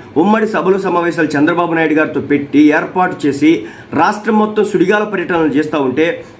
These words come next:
పొద్దున ఒక చోట, మధ్యాహ్నం ఒకటి సభలు సమావేశాలు నిర్వహిస్తూ ఉంటే, అటుపక్క ఎస్విఎస్ఎన్ వర్మ గారు ఆ వర్గ-, ఆ నియోజకవర్గంలో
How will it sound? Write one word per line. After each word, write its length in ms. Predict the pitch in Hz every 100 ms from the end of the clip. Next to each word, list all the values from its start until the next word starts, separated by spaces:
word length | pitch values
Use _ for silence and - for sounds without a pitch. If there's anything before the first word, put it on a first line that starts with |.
| -
పొద్దున 220 | 170 202
ఒక 220 | 202 185
చోట, 120 | 190
మధ్యాహ్నం 420 | 190 165 160 196 190
ఒకటి 160 | 185
సభలు 460 | 175 165 185 196 196
సమావేశాలు 480 | 175 165 160 170 143
నిర్వహిస్తూ 420 | 147 165 - 143
ఉంటే, 480 | 123 123 180 180 - - - -
అటుపక్క 400 | 165 208 233 233
ఎస్విఎస్ఎన్ 440 | 214 196 214 208 185
వర్మ 240 | 170 175
గారు 460 | 160 139 147 175 - - -
ఆ 120 | 147
వర్గ-, 320 | 170 180 185 -
ఆ 200 | 165 175
నియోజకవర్గంలో 1040 | 180 214 226 - 185 147 139 139 165 170